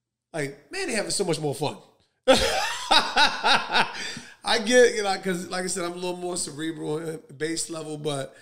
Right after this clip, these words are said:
I'm like, "Man, these jokers out here having fun. The creatives rule the world," you know? <laughs> So it's really dope to see how, you know, God has fashioned it in you, the comfort level that you have with knowing the value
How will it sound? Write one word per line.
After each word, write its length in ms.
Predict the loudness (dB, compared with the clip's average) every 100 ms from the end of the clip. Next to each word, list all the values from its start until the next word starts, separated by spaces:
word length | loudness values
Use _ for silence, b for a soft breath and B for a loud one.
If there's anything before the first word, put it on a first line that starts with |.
| B B B B _
I'm 80 |
like, 160 | -16 -12
"Man, 120 | -12
these 120 | -8
jokers 260 | -2 0 0
out 80 | 2
here 140 | 2
having 160 | 2 -2
fun. 260 | -6 -4
The 60 | -6
creatives 380 | -4 -4 -4 -2
rule 100 | -2
the 40 | 0
world," 340 | 0 0 -2 -10 B B
you 120 | 4
know? 100 | 6
<laughs> 920 | 6 4 4 4 2 2 0 2 0 0 B B B B B
So 420 | -8 -4 0 0
it's 200 | 0 0
really 220 | 2 4 4
dope 360 | 6 6 6
to 80 | 2
see 240 | 0 2 2
how, 420 | 4 4 2 0
you 60 | 0
know, 120 | 0
God 280 | 2 2 2
has 100 | -2
fashioned 540 | 0 2 4 2 2
it 100 | 0
in 200 | 0 -2
you, 120 | -2
the 100 | -6
comfort 600 | -8 -6 -4 -4 -4 -6
level 480 | -4 -6 -4 -6 -10 b b b _ _
that 160 | -12 -10
you 80 | -8
have 360 | -6 -6 -6
with 260 | -8 -12 -10
knowing 360 | -10 -8 -8 -12
the 60 |
value 640 | -12 -4 -4 -2 -6 -8